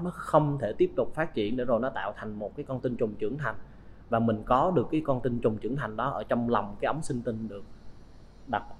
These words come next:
những cái, cái trường hợp như vậy thường gặp ở nhóm bệnh nhân là vô tinh nhưng mà không do bế tắc, nghĩa là nó có cái hội chứng gọi là hội chứng sinh tinh nửa chừng.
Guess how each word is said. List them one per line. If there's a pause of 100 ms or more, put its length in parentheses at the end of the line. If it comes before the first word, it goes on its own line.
(220)
những
cái,
cái
trường
hợp
như
vậy
thường
gặp
ở
nhóm
bệnh
nhân
là
vô
tinh
nhưng
mà
không
do
bế
tắc, (480)
nghĩa
là
nó
có
cái
hội
chứng
gọi
là
hội
chứng
sinh
tinh
nửa
chừng.